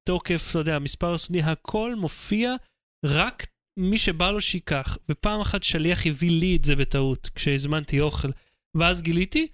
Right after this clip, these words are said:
אה, יצאתי לחקור את זה קצת, היו שם, אה, כל מיני... אה, איזה חבר של חבר שהוא עובד ב-, באיזושהי רשת מסעדות מוכרת, הוא ניהל את הסניף, הוא אומר לי, "תשמע, זה לא,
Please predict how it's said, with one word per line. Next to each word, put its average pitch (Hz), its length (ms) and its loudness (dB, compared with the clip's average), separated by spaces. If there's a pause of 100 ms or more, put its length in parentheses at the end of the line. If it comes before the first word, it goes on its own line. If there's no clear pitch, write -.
(340)
אה, 170 60 0
יצאתי 208 340 0
לחקור 208 380 -2
את 208 40 -2
זה 196 100 -4
קצת, 208 380 -4
היו 156 260 2
שם, 180 260 0
אה, 143 540 0 (360)
כל 190 140 0
מיני... 190 460 0
אה, 143 240 0 (760)
איזה 190 200 2
חבר 202 240 0
של 214 120 0
חבר 180 240 0
שהוא 147 380 2
עובד 156 300 -2
ב-, 147 260 0
באיזושהי 139 640 0
רשת 160 320 0
מסעדות 156 480 0
מוכרת, 202 440 -2
הוא 151 100 -2
ניהל 147 200 2
את 147 100 -4
הסניף, 233 460 -2 (460)
הוא 165 100 0
אומר 165 140 0
לי, 165 120 -2
"תשמע, 190 400 -2 (340)
זה 147 260 2
לא, 175 440 0